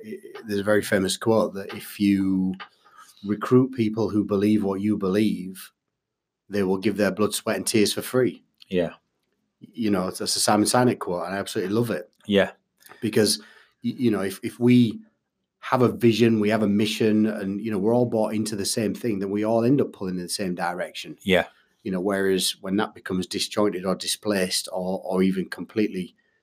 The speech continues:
Speaker 1: not understood, that's when we have to start managing and leading on the ground.
Speaker 2: Absolutely. Absolutely. So I guess another part of this in terms of reasons why you, um, should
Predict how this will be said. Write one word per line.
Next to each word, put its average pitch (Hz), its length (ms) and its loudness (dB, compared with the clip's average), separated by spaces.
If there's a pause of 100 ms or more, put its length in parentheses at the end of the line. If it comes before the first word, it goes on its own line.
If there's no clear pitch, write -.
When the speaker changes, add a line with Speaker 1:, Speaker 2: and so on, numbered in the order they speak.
(120)
Speaker 1:
not 107 180 -4
understood, 101 640 4 (800)
that's - 240 -10
when 95 140 -4
we 101 140 -2
have - 260 -6
to 101 100 -8
start 98 300 -4
managing 95 440 0
and 92 80 2
leading 92 260 2
on 90 120 -2
the 90 60 -4
ground. 90 400 -4 (720)
Speaker 2:
Absolutely. 87 600 0 (220)
Absolutely. 92 720 0 (1000)
So 147 320 8
I 143 100 2
guess 165 200 4
another 170 320 8
part 127 340 6
of 98 60 -4
this 104 220 4
in 104 120 0
terms 110 280 2
of 104 300 0
reasons 110 400 6
why 110 220 6
you, 101 500 2
um, 90 500 -2 (200)
should - 400 0